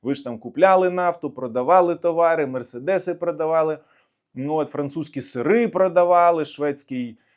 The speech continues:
е, цей лосось їхав через Білорусь, да? Все пам'ятаємо.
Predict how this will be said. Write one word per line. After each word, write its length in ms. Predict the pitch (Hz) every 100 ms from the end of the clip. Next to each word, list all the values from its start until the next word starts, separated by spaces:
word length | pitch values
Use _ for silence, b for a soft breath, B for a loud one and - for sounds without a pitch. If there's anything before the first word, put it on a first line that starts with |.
| -
е, 380 | 120 120 120 117
цей 220 | - 110
лосось 600 | 107 139 160 226 240 - 190
їхав 360 | 196 190 175
через 280 | - 165 160
Білорусь, 520 | 147 170 175 170 165
да? 220 | 151 185 -
Все 200 | - 214
пам'ятаємо. 520 | 135 113 107 101 -